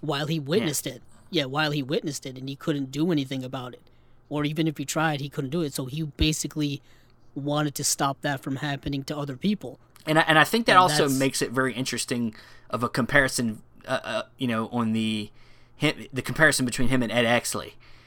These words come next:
Speaker 2: You know, both of them have had fathers that have, like, left their lives, but in different ways.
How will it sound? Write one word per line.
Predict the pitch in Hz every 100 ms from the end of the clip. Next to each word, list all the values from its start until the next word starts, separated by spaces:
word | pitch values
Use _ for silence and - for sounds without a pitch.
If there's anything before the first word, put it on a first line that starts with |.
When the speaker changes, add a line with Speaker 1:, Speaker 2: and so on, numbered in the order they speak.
| - -
Speaker 2:
You |
know, | 120
both | 110 156 156
of | 127
them | 135 135 127 110 - - - - -
have | 131 110
had | 127 113 104 -
fathers | - 139 131 113 107 104 - - - - - - -
that | 127 120
have, | 107
like, | 117 110 104 -
left | 117 123 123 -
their | 120
lives, | 107 120 127 135 123
but | - 117
in | 113
different | - 127 101
ways. | 104 117 156 -